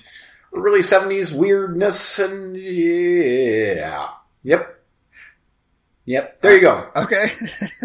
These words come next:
Speaker 1: But I, I liked it. I, I have it on, uh, I actually, I have it on D V D, um, and I figured that the,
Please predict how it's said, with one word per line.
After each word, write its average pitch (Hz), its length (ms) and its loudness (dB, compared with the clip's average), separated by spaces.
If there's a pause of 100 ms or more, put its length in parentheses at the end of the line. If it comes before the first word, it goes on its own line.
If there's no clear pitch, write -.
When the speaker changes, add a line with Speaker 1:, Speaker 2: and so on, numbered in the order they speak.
(240)
Speaker 1:
But 127 180 0
I, 185 120 6
I 170 180 4
liked 151 300 4
it. 147 180 2
I, 131 260 0 (840)
I 120 120 -6
have 151 160 4
it 139 60 2
on, 127 220 0
uh, 123 40 0
I 123 300 2
actually, 160 240 4
I 131 80 4
have 139 140 4
it 139 60 2
on 127 140 0
D 123 140 -2
V 120 120 -4
D, 120 680 -6
um, 113 320 -2
and 120 120 -4
I 120 80 0
figured 139 260 2
that 117 280 -2 (160)
the, 110 500 0